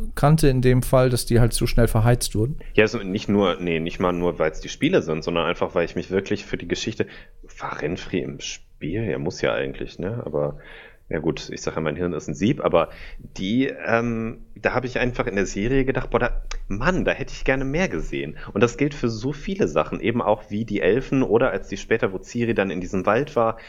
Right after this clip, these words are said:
Speaker 2: bei welchen Leuten war die denn da? Aber dann wurde sie schon wieder irgendwie da rausgeholt und denkst so, ey, äh, Mo-, Moment, was, was war da? So, also das, ähm, ja, ich fand's einfach schade. Und das, ich glaube, das macht's aber auch eben schwer, weil ich meine, überlegt mal,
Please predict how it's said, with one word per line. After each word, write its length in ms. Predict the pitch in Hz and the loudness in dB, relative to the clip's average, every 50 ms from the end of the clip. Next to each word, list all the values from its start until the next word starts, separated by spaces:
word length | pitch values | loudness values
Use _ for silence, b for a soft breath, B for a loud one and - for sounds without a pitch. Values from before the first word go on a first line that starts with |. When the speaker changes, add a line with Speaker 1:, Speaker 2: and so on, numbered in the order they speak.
| B B - | B B -6
Speaker 2:
bei 180 | - 110 104 | -6 -4 -2
welchen 300 | 107 127 131 123 - 135 | 0 -2 -2 0 0 2
Leuten 280 | 127 127 135 120 127 123 | 2 2 2 2 0 0
war 120 | 127 143 175 | 0 0 0
die 140 | 185 180 | 0 -2
denn 180 | 170 160 143 135 | -2 0 0 0
da? 320 | 113 113 98 90 82 82 - | 2 2 4 2 2 0 0
Aber 180 | - 101 104 | -2 0 0
dann 160 | 104 104 104 98 | 0 0 0 -2
wurde 140 | 110 110 - | -4 -4 -4
sie 40 | - | -2
schon 120 | - 127 117 | 0 0 2
wieder 140 | 117 120 110 | 2 2 2
irgendwie 180 | 120 123 123 | 2 0 0
da 80 | 120 123 | 0 2
rausgeholt 580 | 131 160 185 180 - - 98 90 87 87 95 95 | 2 2 0 0 -4 -8 -4 0 0 2 2 2
und 40 | 98 | 0
denkst 200 | 110 127 131 - | 0 -2 0 -2
so, 100 | 127 123 | -2 -2
ey, 100 | - - | -2 -2
äh, 260 | - - - - 143 | -4 -2 0 0 0
Mo-, 200 | 147 147 147 147 - | 0 0 -4 -6 -4
Moment, 560 | - 151 160 165 170 208 208 - - - - - - | -4 -4 -2 -2 -2 -4 -6 -8 -12 -16 -18 0 2
was, 300 | - 147 165 - - - - | 2 2 2 0 -6 -10 -6
was 240 | - 143 - - | -6 -6 -6 -2
war 140 | - 160 170 | -2 0 0
da? 240 | - 160 160 156 160 B B B B B B | 2 2 2 0 0 B B B B B B
So, 240 | - - 127 123 123 123 | -2 0 2 4 4 2
also 240 | - 107 101 107 | 2 0 0 2
das, 260 | 101 110 107 - - - - | 2 2 0 0 -4 -4 0
ähm, 400 | 107 101 98 98 95 95 95 95 101 | 2 2 2 2 0 -2 -4 -4 -2
ja, 300 | 101 104 104 90 73 78 | 0 2 2 0 -2 -4
ich 160 | 87 - - - | -8 -12 -10 -8
fand's 200 | - 110 107 - | -6 -6 -4 -4
einfach 200 | 113 110 113 107 | -4 -4 -4 -4
schade. 480 | - - - 139 - - 143 82 - - | -2 -2 0 0 -2 -2 -6 -6 -8 -6
Und 220 | - 95 90 98 B B B B | -4 -4 -4 -4 B B B B
das, 140 | - 113 - - | -2 -2 -2 -2
ich 120 | - - | -2 0
glaube, 180 | - 110 123 123 | 2 2 2 2
das 160 | 117 - - | 0 -2 -2
macht's 220 | 131 123 - - | -2 -4 -2 0
aber 160 | 113 117 107 | 0 0 0
auch 80 | - - | 0 -2
eben 200 | - 104 104 117 | -8 -8 -8 -6
schwer, 260 | - - - 139 151 143 | -6 -2 0 0 2 2
weil 100 | 113 98 | 0 -2
ich 100 | 104 - | 0 0
meine, 180 | 107 110 98 85 | 0 -2 -2 -4
überlegt 460 | 82 92 101 98 101 123 127 - - | -6 -4 -2 0 0 -2 -2 0 2
mal, 240 | 117 117 120 120 | 2 2 2 0